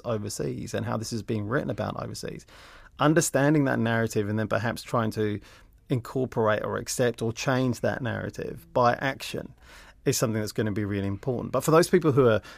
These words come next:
feeling like that at the moment, it's understandable. So doing what it is that you did to cope with that at that time, understanding and really, really just thinking about how it is that you cope with that.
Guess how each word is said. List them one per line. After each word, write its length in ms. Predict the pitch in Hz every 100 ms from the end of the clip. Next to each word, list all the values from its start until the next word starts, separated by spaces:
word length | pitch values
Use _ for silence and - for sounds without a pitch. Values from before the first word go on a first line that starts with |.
| -
feeling 680 | - - - 151 170 151 113
like 200 | 104 -
that 140 | 107
at 100 | 95
the 80 | 95
moment, 640 | 101 117 127 98 76 - - - -
it's 160 | 151 147
understandable. 800 | 127 110 - 117 117 110 - -
So 180 | 123 117 - -
doing 400 | 120 147 156 170
what 160 | 139 139
it 100 | 123
is 240 | 117 110
that 220 | - 117 -
you 400 | 110 113 110 104
did 340 | 127 113 98
to 120 | -
cope 360 | - - 117 -
with 140 | 104
that 180 | 107 -
at 200 | - -
that 220 | 104 -
time, 440 | - - 117 95 98
understanding 720 | 123 123 120 127 117 113 107
and 540 | 104 101 107 107 - -
really, 540 | - 127 147 156 143 123
really 280 | 120 117 113
just 280 | 113 - - - -
thinking 440 | - 143 139 127 113
about 280 | 117 113 113
how 200 | 123 117
it 80 |
is 140 | 110 104
that 100 | -
you 120 | 117
cope 240 | 107 135 160
with 140 | 120
that. 220 | 101 -